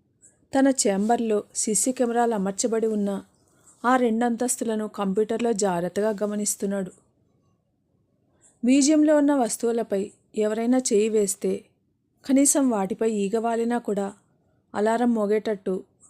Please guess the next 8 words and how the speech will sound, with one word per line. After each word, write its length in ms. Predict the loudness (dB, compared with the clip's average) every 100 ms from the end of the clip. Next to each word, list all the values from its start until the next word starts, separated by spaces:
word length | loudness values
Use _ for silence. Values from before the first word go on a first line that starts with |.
| -6
అందరూ 280 | -2 0 -2
అప్రమత్తమయ్యేటట్టు 960 | -4 -4 -4 -4 -4 -4 -4 -4 -4 -2
ఏర్పాటు 480 | -2 -2 -4 -6 -4
చేసుకున్నాడు 500 | -4 -4 -6 -4 -4
కుల్దీప్ 460 | -4 -6 -4 -4 -4
సింగ్. 280 | -6 -8 -12 _ _ _ _ _ _ _ _ _ _ _ _ _ _ -2
తన 200 | 2 2
మ్యూజియాన్ని 840 | 2 2 0 0 0 -2 -6